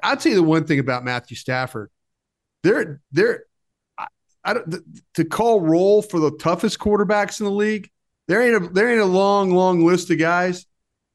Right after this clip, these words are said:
but he, he's in that group. You know, when you start talking about this, the, the, the, the sheer willingness to play,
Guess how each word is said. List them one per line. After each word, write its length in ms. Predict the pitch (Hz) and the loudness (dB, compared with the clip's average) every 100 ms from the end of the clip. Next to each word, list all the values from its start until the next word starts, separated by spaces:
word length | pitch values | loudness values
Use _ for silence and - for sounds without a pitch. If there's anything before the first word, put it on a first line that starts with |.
| _ | _
but 140 | 147 | 0
he, 180 | 175 226 | 2 2
he's 340 | 196 202 226 | 2 2 2
in 180 | 220 208 | 2 2
that 220 | 196 180 | 2 0
group. 480 | 143 175 180 151 - _ _ - | 2 2 4 0 -6 _ _ -4
You 100 | 156 | 0
know, 60 | |
when 80 | 160 | 0
you 60 | 156 | 0
start 300 | 190 180 - | -2 -4 -2
talking 320 | 170 175 170 | -4 -2 -2
about 360 | 156 147 131 - | 0 -2 -4 -6
this, 240 | 139 - _ | -6 -6 _
the, 240 | 135 120 - _ _ _ _ | -4 -4 -10 _ _ _ _
the, 180 | 156 147 127 - _ | -4 -2 -6 -16 _
the, 160 | 135 123 _ | -10 -10 _
the 80 | 127 | -12
sheer 500 | - - - 196 185 | -8 -6 -2 0 2
willingness 800 | 151 156 139 165 175 170 160 160 - | 0 -2 0 2 2 2 0 -2 -10
to 100 | 127 | -12
play, 840 | - 143 151 165 165 170 156 | -10 -2 0 2 2 0 -2